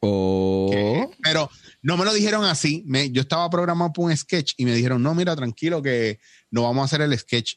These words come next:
Speaker 2: Al otro día estoy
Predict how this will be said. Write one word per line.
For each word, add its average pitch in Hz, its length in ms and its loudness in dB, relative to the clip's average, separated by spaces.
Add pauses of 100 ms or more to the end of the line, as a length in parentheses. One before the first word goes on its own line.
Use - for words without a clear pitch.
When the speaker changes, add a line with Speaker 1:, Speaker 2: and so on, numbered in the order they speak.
(160)
Speaker 2:
Al 104 140 0
otro 123 280 0
día 147 360 0 (580)
estoy 117 760 0